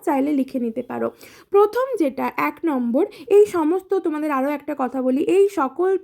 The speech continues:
প্রত্যেকটি জিনিস তোমরা যে কোনো মুদিখানার দোকানেও পেয়ে যাবে বা যে কোনো, আম, দশকর্মার দোকানেও কিন্তু পেয়ে যাবে।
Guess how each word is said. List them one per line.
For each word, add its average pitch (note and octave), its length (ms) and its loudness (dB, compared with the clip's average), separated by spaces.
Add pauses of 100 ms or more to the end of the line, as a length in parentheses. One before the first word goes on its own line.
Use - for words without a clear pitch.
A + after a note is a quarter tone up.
প্রত্যেকটি G4+ 720 -2
জিনিস C4+ 480 -4
তোমরা C#4+ 360 -4 (320)
যে F#4 160 4
কোনো G#4 260 2
মুদিখানার F4+ 720 0
দোকানেও F#4 440 -2
পেয়ে F4+ 240 -2
যাবে F4+ 320 -2 (280)
বা E4+ 180 2
যে D4+ 240 0
কোনো, E4 380 0 (240)
আম, C#4+ 580 -2 (220)
দশকর্মার D4 760 0
দোকানেও A#3+ 420 -2
কিন্তু B3 340 0 (320)
পেয়ে A3+ 220 2
যাবে। G#3+ 320 -8